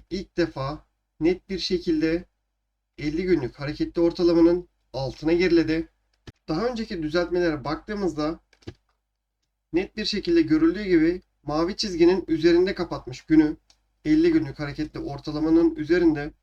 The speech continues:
Şurada yirmi iki Ocak günü bir değmiş, çıkmış. Fakat şu anda net bir şekilde altında gezmektedir. Şu anki genel durumumuz çok riskli. Günlük bazda baktığımızda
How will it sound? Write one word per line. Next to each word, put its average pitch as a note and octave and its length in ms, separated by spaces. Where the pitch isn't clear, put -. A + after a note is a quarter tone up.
Şurada F#3+ 600
yirmi G3 320
iki G#3+ 140
Ocak F#3 320
günü F3 380
bir E3 140
değmiş, E4 420
çıkmış. - 520
Fakat F#3+ 440
şu G#3+ 200
anda D#3+ 240
net D#3+ 420
bir G3 160
şekilde F3+ 720
altında D3+ 460
gezmektedir. D3+ 840
Şu F3+ 200
anki F3 300
genel E3 400
durumumuz G3 640
çok F#3+ 300
riskli. D#3 460
Günlük F3 340
bazda D3+ 260
baktığımızda D#3+ 680